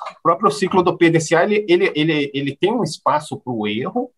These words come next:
e logo em seguida uma ação de correção, né? Então, você planeja, executa, é, checa, é no cheque que você vai encontrar os erros, e no,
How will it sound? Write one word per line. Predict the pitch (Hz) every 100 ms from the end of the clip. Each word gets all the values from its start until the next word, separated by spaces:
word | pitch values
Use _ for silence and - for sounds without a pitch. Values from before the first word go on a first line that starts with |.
| _ - -
e | 254 247
logo | 185 160 180
em | 202
seguida | 202 139 139
uma | 160
ação | 170 - 156
de | 156
correção, | 185 214 - 139
né? | 113 123
Então, | 131 135
você | 135 151
planeja, | 151 143 123 120 131 151 190 214 _ _
executa, | 135 131 175 _ 123 135 156 220 262 _ _ _ _ _ _ _ _
é, | 107 113 113 107
checa, | - - 151 156 180 233 220 - 160
é | 127 131
no | 147 147
cheque | - 156 156 151
que | 135
você | 131 135
vai | 131
encontrar | 127 127 127 131
os | 127
erros, | 117 127 208 254 - - _ _ _ _ -
e | 247 320 - - _ _ -
no, | 147 156 151 143